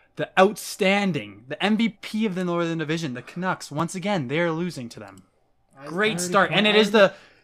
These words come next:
Speaker 1: it
Speaker 2: You
Speaker 1: is the
Speaker 2: guys are
Speaker 1: first period.
Speaker 2: behind. You guys are behind. I've been reporting this play-by-play. Call me, uh, call me Joe Buck.
Speaker 1: What?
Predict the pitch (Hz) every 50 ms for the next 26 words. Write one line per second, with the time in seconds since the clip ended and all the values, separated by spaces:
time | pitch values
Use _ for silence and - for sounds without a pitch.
0 | _ _ - 156 175 190 220 - 208 190 180 180 - 196 180 180 175 151 127 -
1 | 135 120 107 101 98 - _ - 160 165 180 190 185 175 185 185 170 160 135 117
2 | 127 127 127 123 117 107 107 113 127 131 135 160 170 170 180 180 165 151 139 113
3 | - 139 139 - _ - 127 123 127 127 135 135 131 131 123 110 - - 139 _
4 | _ _ _ - 131 127 127 120 123 117 113 - - 113 107 104 101 _ _ _
5 | _ _ _ _ _ _ _ _ _ _ _ - - - - - - _ _ _
6 | _ _ 143 143 147 165 175 170 160 156 143 135 123 120 117 110 104 104 101 _
7 | _ _ _ _ _ - 147 151 160 143 - 131 135 131 120 - 113 110 110 110
8 | - - - _ _ _ _ _ _ _ _ _ _ _ _ _ _ _ - -
9 | - - 110 110 120 143 156 - - -